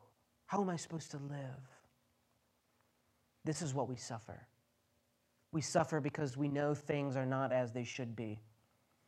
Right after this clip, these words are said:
They are not the way that we want them to be. They're not the way that God has called us to do things. And yet we continue in our boat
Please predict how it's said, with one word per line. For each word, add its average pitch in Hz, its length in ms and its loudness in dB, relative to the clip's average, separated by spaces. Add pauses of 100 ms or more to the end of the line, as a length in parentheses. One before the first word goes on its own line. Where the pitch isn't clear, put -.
(380)
They 143 140 0
are 143 100 4
not 151 300 6
the 151 80 4
way 143 360 4
that 131 180 4
we 139 120 0
want 131 260 0
them 123 180 -2
to 120 80 -10
be. 131 180 0
They're 135 100 -2
not 139 220 -2
the 143 60 -2
way 143 180 2
that 139 200 0
God 143 320 8
has 135 160 -2
called 139 340 0
us 127 220 -4 (500)
to 147 80 -8
do 131 220 0
things. 110 380 -6 (3500)
And 135 140 -2
yet 135 160 0
we 139 160 0
continue 147 720 2 (1300)
in 143 100 4
our 139 140 8
boat 139 560 2